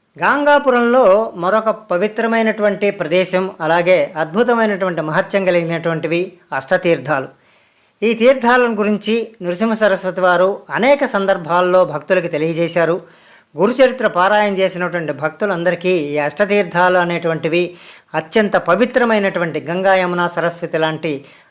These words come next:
అత్యంత పవిత్రమైనటువంటి పుణ్యక్షేత్రాలు. అమరజా నది, అలాగే భీమా నది కలిసిన చోట, అలాగే అమరజా నది, ఆ, ప్రవహించేటువంటి మార్గంలో ఈ తీర్థాలు మనకి కనిపిస్తూ ఉంటాయి. ఈ తీర్థాల్లో మొట్టమొదటిది షట్కుల తీర్థం,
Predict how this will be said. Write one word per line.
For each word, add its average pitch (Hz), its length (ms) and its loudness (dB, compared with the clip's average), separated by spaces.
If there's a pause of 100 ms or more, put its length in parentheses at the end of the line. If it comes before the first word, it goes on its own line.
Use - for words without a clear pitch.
అత్యంత 185 380 -2
పవిత్రమైనటువంటి 202 920 0
పుణ్యక్షేత్రాలు. 160 880 -4 (1080)
అమరజా 254 420 4
నది, 233 420 -2 (240)
అలాగే 185 280 0
భీమా 185 360 0
నది 185 200 0
కలిసిన 165 420 -2
చోట, 175 200 2
అలాగే 202 500 2
అమరజా 202 500 2
నది, 226 420 0 (460)
ఆ, 160 420 0 (200)
ప్రవహించేటువంటి 226 800 2
మార్గంలో 185 720 2
ఈ 185 140 -2
తీర్థాలు 185 520 0
మనకి 160 260 -6
కనిపిస్తూ 175 460 -2
ఉంటాయి. 170 420 -2 (500)
ఈ 214 100 2
తీర్థాల్లో 240 840 2
మొట్టమొదటిది 202 880 -2
షట్కుల 180 420 0
తీర్థం, 202 460 0